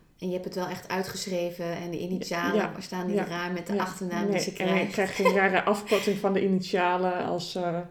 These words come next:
Speaker 2: ja, weet ik veel wat.
Speaker 1: Ik had op een gegeven moment een hele leuke naam en toen bedacht ik als tweede naam. En toen werd het S S Bakker. Ja,
Speaker 2: Ja, ja,
Speaker 1: nou,
Speaker 2: precies.
Speaker 1: dat werd hem niet.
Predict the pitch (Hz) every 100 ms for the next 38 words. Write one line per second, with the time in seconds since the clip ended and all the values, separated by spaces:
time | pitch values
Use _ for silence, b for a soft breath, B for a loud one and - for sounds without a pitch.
0 | B B B B B 175 165 170 170 -
1 | 175 180 175 170 175 175 - b b b
2 | b b 220 254 233 190 185 190 190 190
3 | 170 170 170 175 175 170 170 160 160 160
4 | 185 185 175 175 170 170 180 180 170 170
5 | - 180 180 170 160 185 233 B B B
6 | - 190 185 180 180 175 190 190 170 175
7 | 175 185 160 160 196 220 202 - - 226
8 | 233 247 262 - 269 - - - 294 240
9 | 311 320 311 285